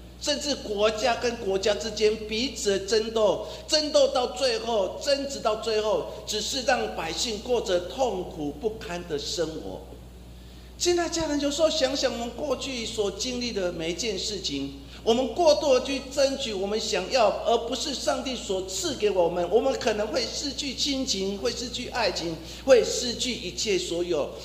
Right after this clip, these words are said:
甚至在抢夺的过程当中，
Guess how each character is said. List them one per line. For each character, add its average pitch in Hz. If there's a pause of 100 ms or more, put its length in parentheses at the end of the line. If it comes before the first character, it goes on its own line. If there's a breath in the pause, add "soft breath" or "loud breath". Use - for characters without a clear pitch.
甚 330
至 302
在 277
抢 208
夺 233
的 233
过 277
程 214
当 220
中， 220